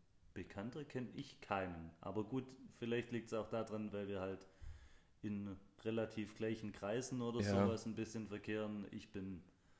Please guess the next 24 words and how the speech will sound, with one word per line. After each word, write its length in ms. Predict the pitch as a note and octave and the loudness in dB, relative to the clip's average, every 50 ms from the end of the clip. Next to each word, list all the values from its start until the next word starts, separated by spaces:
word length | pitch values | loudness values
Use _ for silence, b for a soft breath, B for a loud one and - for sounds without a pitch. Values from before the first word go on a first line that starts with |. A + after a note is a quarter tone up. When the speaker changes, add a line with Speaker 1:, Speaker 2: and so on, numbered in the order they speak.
| b b b b b b b b b b | b b b b b b b b b b
Speaker 1:
auch 220 | - B2 B2+ - A#2+ | 6 6 6 8 6
nicht 220 | B2+ A#2 - - | 2 2 2 4
aus 240 | C3+ B2+ B2+ B2+ - | 4 6 6 6 6
der 80 | A#2+ | 4
Branche. 560 | G#2 - G#2 A2 B2 C#3+ D3 D3+ D#3+ D3 C#3 A#2+ | 4 4 6 6 6 8 6 6 4 2 4 4
Wahrscheinlich 420 | A2 G2+ - A#2+ A2+ A2+ G#2+ A#2 | 2 4 4 2 2 2 2 2
ist 380 | B2 A2+ - - - - - - - - - - | 0 0 0 -6 -8 -10 -12 -12 -12 -10 -8 -4
in 120 | - B2 A2+ | 0 2 2
der 160 | A2+ A2 A2 | 4 2 2
Branche 460 | G#2 - - G#2 A2+ A#2 A2+ A#2 A#2 G#2 | 0 -2 -2 0 2 2 2 2 2 2
dann, 480 | G#2+ G#2+ G#2 G#2 - A2 A#2 A2+ A2+ - | 2 2 0 0 -2 -2 -2 -2 -2 0
gut, 260 | - A#2 A2 A2+ G2 | 2 2 2 4 4
wie 160 | G#2+ A2+ A2 | 4 4 6
weit, 300 | G#2+ A#2 A#2 A#2+ A#2+ - - - - G#2 | 6 6 6 6 4 -2 -6 -8 -6 -2
was 220 | A2 A2 - - | -2 -2 2 2
heißt 260 | A2+ A#2 A#2+ A#2 - A2+ | 2 2 2 0 -2 -4
die 40 | |
Region? 540 | G#2 G2+ G#2+ G2 G#2+ A#2 A#2+ C3+ C#3 C#3+ C#3 C#3 - - - - - - - G#2 G#2 - - - | 0 0 0 2 4 4 6 6 6 4 2 -2 -6 -14 -18 -14 -12 -8 -6 -6 -6 -6 -6 -6
Speaker 2:
Ja, 80 | F2+ F2+ | -4 -4
Speaker 1:
Ich 40 | F2+ | -2
Speaker 2:
was 80 | F2+ | 0
Speaker 1:
sag 140 | F#2 A2 G2+ G2+ | 0 2 2 2
Speaker 2:
heißt 120 | F#2+ | 2
Speaker 1:
mal 40 | G2 | 2